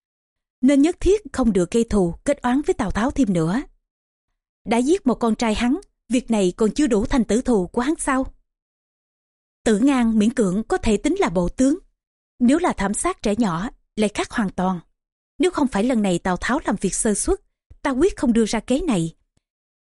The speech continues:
Giả Hủ vuốt râu trầm ngâm: "Tướng quân chưa phải là tài năng tuyệt thế,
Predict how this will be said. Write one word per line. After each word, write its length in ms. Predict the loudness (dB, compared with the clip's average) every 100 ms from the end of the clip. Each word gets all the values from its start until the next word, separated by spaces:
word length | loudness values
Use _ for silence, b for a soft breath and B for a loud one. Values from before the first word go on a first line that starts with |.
| _
Giả 180 | -2 0
Hủ 340 | 2 0 0 -2
vuốt 160 | -4
râu 260 | 0 0 0 -4 -6
trầm 180 | -4 0
ngâm: 240 | 0 0 -4 _ -14 -2
"Tướng 180 | 0 2
quân 180 | 2 2
chưa 200 | 2 0
phải 200 | 0 0
là 120 | 0
tài 220 | -2 -2
năng 200 | 0 -2
tuyệt 180 | 0 -2 0
thế, 300 | 0 0